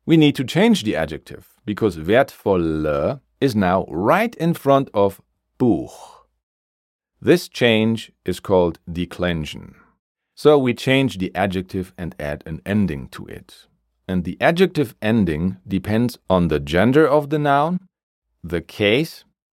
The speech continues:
and the article. And here's how it works with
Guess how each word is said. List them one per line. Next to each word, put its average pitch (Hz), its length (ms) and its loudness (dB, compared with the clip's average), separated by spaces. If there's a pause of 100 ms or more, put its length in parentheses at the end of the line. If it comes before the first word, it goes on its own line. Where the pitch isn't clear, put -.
(180)
and 180 420 0 (200)
the 104 280 -4
article. 120 600 0 (760)
And 95 160 -4
here's 190 360 2
how 127 240 4
it 95 80 -2
works 104 420 2
with 85 240 -6